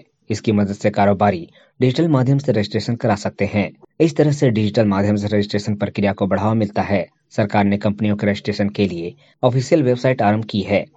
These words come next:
इस website से आप अपनी कंपनी का registration आसानी से कर सकते हैं। मगर बीते कुछ समय से सोशल मीडिया पर एक मैसेज तेजी से वायरल हो रहा है,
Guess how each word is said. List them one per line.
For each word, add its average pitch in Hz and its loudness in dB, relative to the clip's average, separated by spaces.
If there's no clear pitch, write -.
इस 113 -2
website 104 2
से 107 -2
आप 101 -2
अपनी 98 -4
कंपनी 101 -2
का 98 -2
registration 92 -6
आसानी 143 2
से 156 -4
कर 123 -2
सकते 101 -4
हैं। 101 -2
मगर 104 2
बीते 101 -2
कुछ 101 -6
समय 101 2
से 101 -4
सोशल 101 -2
मीडिया 98 0
पर 95 -4
एक 95 -8
मैसेज 92 -6
तेजी 147 4
से 151 -4
वायरल 127 2
हो 104 0
रहा 98 -2
है, 95 -4